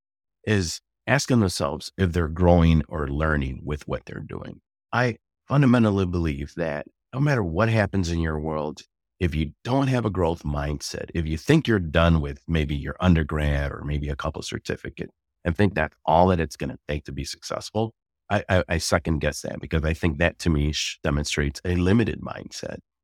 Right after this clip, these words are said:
as opposed to a growth mindset. So I always think that, and I'm always asking myself, I'm always advocating others to think, "Okay, how can you grow from this experience?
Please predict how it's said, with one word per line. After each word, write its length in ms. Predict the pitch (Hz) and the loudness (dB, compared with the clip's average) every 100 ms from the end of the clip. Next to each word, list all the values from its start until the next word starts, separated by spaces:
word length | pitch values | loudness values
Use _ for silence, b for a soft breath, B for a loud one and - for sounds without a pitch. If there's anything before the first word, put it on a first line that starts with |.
| _ - | _ -4
as 220 | 98 85 | -2 -2
opposed 340 | 80 95 85 | -2 0 0
to 80 | 85 | -2
a 40 | |
growth 300 | 71 76 82 - | -2 -2 -4 -6
mindset. 440 | - - - - | -12 -12 -12 -12
So 160 | - 87 | -4 -2
I 160 | 98 92 | 0 -2
always 540 | 131 151 156 120 - - | -2 0 0 0 -4 2
think 240 | 110 98 - | 4 4 0
that, 280 | 80 73 | -4 -2
and 120 | 90 92 | -2 2
I'm 120 | 98 | 4
always 300 | 143 139 98 | 4 4 4
asking 320 | 135 - 82 | 2 0 -4
myself, 460 | - - - - 87 | -6 -10 -10 -4 0
I'm 80 | |
always 240 | 104 104 - 113 | 2 0 0 0
advocating 560 | 160 143 - 85 73 | 2 0 -2 -2 -2
others 400 | 76 73 71 - _ _ _ | -6 -10 -8 -10 _ _ _
to 60 | 113 | -4
think, 380 | - 107 95 - _ _ | 2 4 4 -2 _ _
"Okay, 140 | - | -12
how 180 | 104 135 | -6 -4
can 160 | 170 151 | 0 0
you 60 | |
grow 200 | 113 110 | 2 0
from 160 | 107 101 | -2 -4
this 180 | 95 - | -4 -6
experience? 600 | - 104 110 82 - | -6 0 0 0 -4